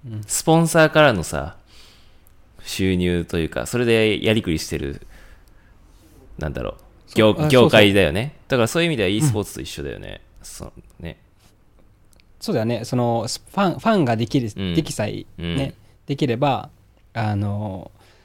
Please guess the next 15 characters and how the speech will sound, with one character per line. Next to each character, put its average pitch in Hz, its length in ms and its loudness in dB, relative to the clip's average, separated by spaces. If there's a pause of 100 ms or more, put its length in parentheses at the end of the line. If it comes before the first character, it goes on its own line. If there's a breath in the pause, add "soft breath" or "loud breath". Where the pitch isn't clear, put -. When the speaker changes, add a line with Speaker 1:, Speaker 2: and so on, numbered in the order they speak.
(220 soft breath)
Speaker 1:
フ 151 60 -4
ァ 131 80 0
ン 113 100 0
が 120 440 -2
こ 120 280 0
う 113 40 0
応 110 80 -2
援 107 160 -2
し - 60 -12
て 113 100 -8
く 113 100 -6
れ 110 120 -4
て、 135 360 -2
Speaker 2:
う - 40 -20
ん。 - 20 -20